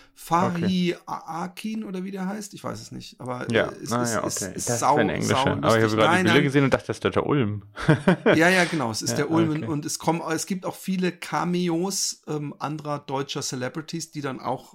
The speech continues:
Speaker 1: äh, sich spielen. Also zumindest eine Version von sich. Und es ist, äh,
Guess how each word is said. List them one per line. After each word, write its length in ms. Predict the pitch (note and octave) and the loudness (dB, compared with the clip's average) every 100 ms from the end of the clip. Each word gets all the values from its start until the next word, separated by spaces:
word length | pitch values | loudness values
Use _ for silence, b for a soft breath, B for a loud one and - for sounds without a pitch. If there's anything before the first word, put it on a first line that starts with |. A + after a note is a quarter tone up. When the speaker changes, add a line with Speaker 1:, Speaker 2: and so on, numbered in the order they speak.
| - | -16
Speaker 1:
äh, 300 | D3 C#3+ C#3 | -12 -8 -8
sich 260 | - D#3 - | -6 -4 -4
spielen. 480 | - D#3 F#3 G#3 | -2 0 0 -2
Also 240 | A#3 B2+ C3 | -6 -12 -12
zumindest 540 | - C3+ C3 B2+ - | -10 -10 -10 -12 -12
eine 160 | B2+ A#2+ | -10 -8
Version 420 | A#2+ A#2 A#2+ C#3+ | -8 -8 -8 -8
von 220 | - C#3+ | -8 -8
sich. 320 | C#3+ D#3 - B B B B B B _ - | -6 -8 -10 B B B B B B _ -8
Und 500 | C#3+ C#3 C3 - - | -6 -4 -8 -12 -16
es 240 | D3 A#2 - | -14 -12 -10
ist, 720 | C#3 A#2+ - - - - - | -10 -8 -10 -12 -14 -16 -14
äh, 380 | C#3 B2 A#2 | -10 -8 -8